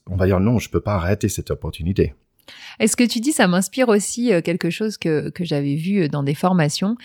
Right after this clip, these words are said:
Speaker 2: qui est aussi, euh, des fois de se projeter, euh, en gros, euh, c'est pas très joyeux, hein, mais, euh, à la, à la grande vieillesse, quoi.
Speaker 1: Mhm.
Speaker 2: Se dire, bah voilà,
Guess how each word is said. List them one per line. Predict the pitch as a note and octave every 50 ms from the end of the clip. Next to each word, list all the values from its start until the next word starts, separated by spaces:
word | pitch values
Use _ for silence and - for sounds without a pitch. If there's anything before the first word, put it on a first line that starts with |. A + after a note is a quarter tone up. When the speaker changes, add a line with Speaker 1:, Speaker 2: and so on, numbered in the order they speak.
| - - - - - _
Speaker 2:
qui | - - A#3
est | A3
aussi, | F#3+ G3+ F#3+ - - B3 B3+ B3+
euh, | G#3 F#3 E3+ D#3+ D#3+
des | F3+ G#3
fois | - A#3 A#3
de | G3+ F3
se | E3+ - -
projeter, | - - G#3 G3+ - - - - A3+ A3+ A#3+ B3 A3 - - -
euh, | D3 C#3+ C#3 C#3 - -
en | - D#3+ E3
gros, | E3 F3 F3+ G3+ G3+ G3 D#3+
euh, | C3
c'est | - - D#3
pas | - D3
très | D3 - - E3 D3+
joyeux, | C#3+ E3+ F3 G3 G#3 C4+ C4 G3
hein, | F#3 G3 - A#3
mais, | F3+ F3 F3 F#3+ G3+ F#3+ E3+
euh, | D3+ C#3+ C#3+ C#3 -
à | - E3
la, | D#3 D3+ D3 C#3+ C#3 C3+ B2+ B2 B2+
à | - -
la | E3+ D3 D3+
grande | D3+ - G3 G3 F#3+
vieillesse, | E3+ F3 F#3+ F#3 F3 D#3 D3+ - -
quoi. | - - - - _ _ _
Speaker 1:
Mhm. | - G2 F2
Speaker 2:
Se | F2+ - E3
dire, | E3+ F#3 G3+ G#3 G3+
bah | F#3 D#3 D3 D#3+
voilà, | D#3 D3+ D3+ D3 -